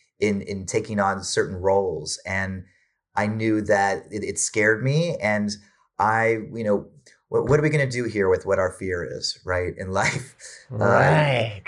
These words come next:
Speaker 1: a-,
Speaker 2: right.
Speaker 1: and really, it's, uh, you, you, I, I wanna go into it and find out what's on the other side of that. And, um,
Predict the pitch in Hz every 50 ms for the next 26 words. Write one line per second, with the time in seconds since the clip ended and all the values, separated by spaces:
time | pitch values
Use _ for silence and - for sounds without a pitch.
0 | - - 90 - - 110 - - - - 120 120 120 120 117 113 104 - - -
1 | 120 113 135 143 139 139 139 135 127 117 110 - - - 82 78 57 55 76 73
2 | - _ _ _ _ _ _ - 110 127 127 131 123 123 123 - - - 123 127
3 | - 123 135 131 131 131 127 123 110 104 110 104 101 101 98 98 95 - - 87
4 | 78 76 76 - 87 95 90 - - 98 98 101 98 98 95 87 87 98 92 -
5 | 95 92 92 92 90 87 85 - - 85 82 80 76 80 78 71 60 53 50 -
6 | - _ _ - 92 92 90 90 90 87 87 90 87 87 87 87 85 85 85 85